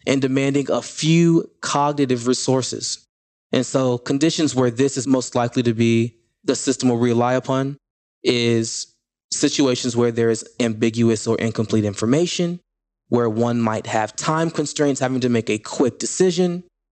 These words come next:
or situations where cognitive control may be compromised, such as when one is fatigued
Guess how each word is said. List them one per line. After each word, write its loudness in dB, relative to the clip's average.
or 2
situations 0
where 2
cognitive -2
control 0
may 0
be 0
compromised, -2
such -2
as 0
when -2
one 0
is 0
fatigued -2